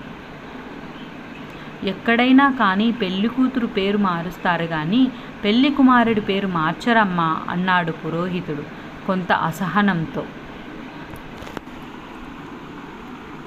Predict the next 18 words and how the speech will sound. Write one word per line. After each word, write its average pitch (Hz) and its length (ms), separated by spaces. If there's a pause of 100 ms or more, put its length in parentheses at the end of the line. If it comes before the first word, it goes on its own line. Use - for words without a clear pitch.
(100)
"సరే, 208 360 (160)
ఒక 185 140
పని 196 260
చేద్దాం, 190 480 (340)
పెళ్లి 220 260
కుమారుడినే 240 720
మార్చేద్దాం," 170 800 (120)
అంది 190 240
పెళ్లి 175 340
కూతురు 180 440 (400)
నవ్వుతూ 170 520 (680)
సరదాగా. 175 680 (2750)
"అంటే 226 360
నీ 285 180
అభిప్రాయం 254 760
ఏమిటో 208 400
అర్థం 196 500
కాలేదమ్మా. 185 880